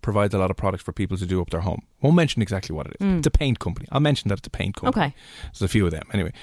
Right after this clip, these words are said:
Speaker 1: But he hit his targets, like, months before
Speaker 2: Did he?
Speaker 1: his end. He went,
Speaker 2: Stop.
Speaker 1: he spent most of the pandemic out golfing 'cause his boss was like, "We're through the roof."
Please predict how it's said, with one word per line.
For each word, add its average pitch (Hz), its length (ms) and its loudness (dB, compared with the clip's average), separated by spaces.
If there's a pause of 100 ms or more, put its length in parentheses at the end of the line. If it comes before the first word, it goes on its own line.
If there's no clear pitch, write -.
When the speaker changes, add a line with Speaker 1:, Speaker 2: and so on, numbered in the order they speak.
(260)
Speaker 1:
But 104 180 4 (160)
he 175 280 6
hit 160 320 2
his - 200 2
targets, 131 520 0 (200)
like, 101 180 -2 (140)
months 131 880 6 (160)
before 110 420 2
Speaker 2:
Did - 80 -10 (200)
he? 123 80 2
Speaker 1:
his 113 100 4
end. 113 340 2
He 135 180 4
went, 156 220 4
Speaker 2:
Stop. - 220 2
Speaker 1:
he 147 80 6
spent 156 180 2
most 151 300 4
of 143 80 2
the 135 100 2
pandemic 131 400 2
out 127 140 2
golfing 123 380 2 (260)
'cause 127 100 0
his 123 140 4
boss 127 200 4
was 120 120 2
like, 110 160 2
"We're 110 100 0
through 113 220 2
the 98 80 2
roof." 104 240 0